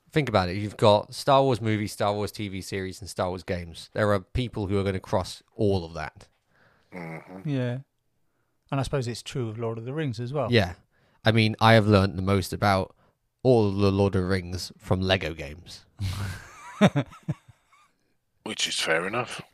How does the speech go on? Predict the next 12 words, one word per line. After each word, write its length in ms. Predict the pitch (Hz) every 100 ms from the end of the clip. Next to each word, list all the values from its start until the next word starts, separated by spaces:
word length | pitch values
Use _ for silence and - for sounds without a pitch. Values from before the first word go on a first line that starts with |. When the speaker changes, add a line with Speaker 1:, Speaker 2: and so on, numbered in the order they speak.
| -
Speaker 3:
Yeah. 220 | 165 226 185 _
Speaker 1:
<laughs> 120 | - - - 220 - - _ _ _ _ _ _ _ _ _ _ _ _ _ _ _ _ _ _ _ _ _
Speaker 3:
Yeah. 280 | 185 180 175 170 - _ _ _ _ _ _ _ _ _ _
But, 240 | 160 147 -
I 100 | 127
mean, 160 | 127
we 80 | 120
haven't 160 | 139 95
really 180 | 98 92
talked 240 | - -
about, 200 | - 87
like, 180 | 95